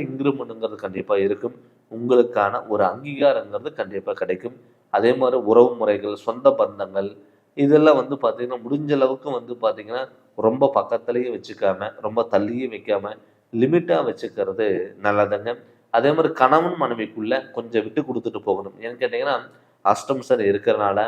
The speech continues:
உங்க ராசியில கேது பகவான் இருக்கிறனால, சடனா ஒரு விஷயத்துல எனக்கு கோபப்பட்டு ஒரு சின்ன ஒரு சொல் சொல்லும் பொழுது அது பெரிய விவாதங்கள் மாறதுக்கான வாய்ப்புகள் இருக்கிறனால, முடிஞ்ச அளவுக்கு நீங்க கோவத்தை கண்ட்ரோல் பண்ணுங்க. கோவத்தை கண்ட்ரோல்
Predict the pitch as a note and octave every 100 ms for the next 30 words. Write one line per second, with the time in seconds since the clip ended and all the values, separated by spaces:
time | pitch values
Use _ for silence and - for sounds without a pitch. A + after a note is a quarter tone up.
0 | A#2+ - _ - A2+ A2 G2+ A#2 - C3
1 | A2 - B2+ C3 B2 A2 G#2+ G2 - G2
2 | G2 A2 B2 - _ - - C#3 D3+ D#3
3 | D#3+ C3 A2 G#2 B2+ A#2 A#2 A2+ G#2 F#2+
4 | - A2 A2+ G#2+ G2 A2 A2 - - _
5 | A2+ G#2 - A#2+ C#3 D3+ C#3 A#2 A2 A2
6 | A2+ A2+ - G#2+ G#2+ F#2+ F#2+ G2+ - -
7 | _ _ G2+ G2+ G2 - C#3 E3 A#2+ A2+
8 | C#3 D#3 D#3 C#3+ C#3 C#3 - G#2 G2+ G2
9 | - G2+ F#2+ F#2+ G#2 A2+ A#2 G2 F#2+ G2
10 | F#2 F#2+ G2 B2+ - _ _ - C#3 F3
11 | F3 D#3 A#2 G#2+ G#2 A#2+ A#2 G#2 G2 -
12 | A2+ A#2+ B2+ C3 - G2 G#2+ G#2 G#2 G2
13 | G#2+ G#2+ - _ _ - A#2 A#2+ A#2+ A#2+
14 | - G#2 B2 B2+